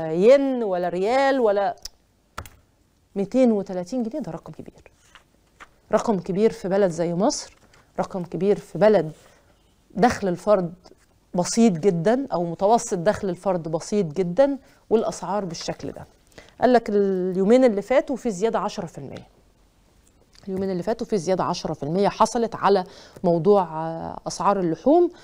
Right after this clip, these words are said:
فسعرها بقى رسمي من ميتين وعشرة في الريف، ميتين وعشرة في الريف،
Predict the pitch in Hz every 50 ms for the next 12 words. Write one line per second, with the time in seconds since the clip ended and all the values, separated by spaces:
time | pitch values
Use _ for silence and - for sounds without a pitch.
0 | - - - _ _ - 220 - - 202 196 214 214 180 175 160 202 - - -
1 | 233 240 - - 294 294 294 285 240 220 226 214 190 170 160 160 170 175 180 175
2 | 254 247 233 214 196 196 208 - - 160 147 156 - - 226 208 185 196 208 233
3 | 311 349 - - - - _ _ - 180 - 220 208 196 175 175 175 - - -
4 | - - - - 180 160 190 262 330 403 415 415